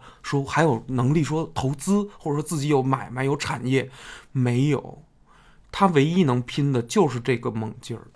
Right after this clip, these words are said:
就是说我现在就是想上去，想往上走，想，想突破我的阶层，怎么办？喝，跟老板亲近，拍马屁，亲近，说好话，让老板信任我，我是他的亲信，而不是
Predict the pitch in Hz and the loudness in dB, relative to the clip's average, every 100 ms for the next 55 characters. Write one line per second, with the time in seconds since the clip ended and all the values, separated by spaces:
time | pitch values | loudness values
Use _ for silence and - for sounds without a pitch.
0 | - 220 185 214 127 - 202 202 202 180 | 2 4 6 4 2 2 2 2 2 2
1 | 147 - 110 - 220 120 - - - - | 2 -2 -4 2 4 4 -4 -12 -16 -8
2 | - 196 120 - 208 123 113 120 117 - | 2 4 4 4 4 4 0 0 -2 -4
3 | - - 113 - 202 196 120 110 - 196 | -18 -10 -8 -2 2 4 4 0 2 2
4 | 196 127 151 117 117 196 175 _ - - | 2 -6 -4 -6 0 0 0 _ -20 -20
5 | _ _ _ _ - 226 220 226 _ _ | _ _ _ _ -4 0 0 -2 _ _
6 | _ _ - _ - _ - 202 175 170 | _ _ -20 _ -20 _ 4 6 6 4
7 | 151 117 123 - 208 190 139 - - - | 2 0 0 6 6 6 0 -4 -20 -6
8 | - 214 214 - 120 - 202 - - - | 2 2 2 -6 -14 -6 -4 -4 -8 -2
9 | 202 208 185 110 - 185 - 113 160 - | 2 4 2 -2 0 0 -2 -2 -2 -4
10 | - - - - 208 156 196 151 117 - | -20 -20 -10 4 6 8 6 4 2 2
11 | 233 185 139 120 107 131 120 - 151 127 | 6 6 6 2 0 0 -2 -2 -8 -2
12 | 160 123 - 156 160 156 - - 147 143 | -2 -2 -2 -2 -2 -4 -8 -2 0 2
13 | 143 165 131 | 0 0 0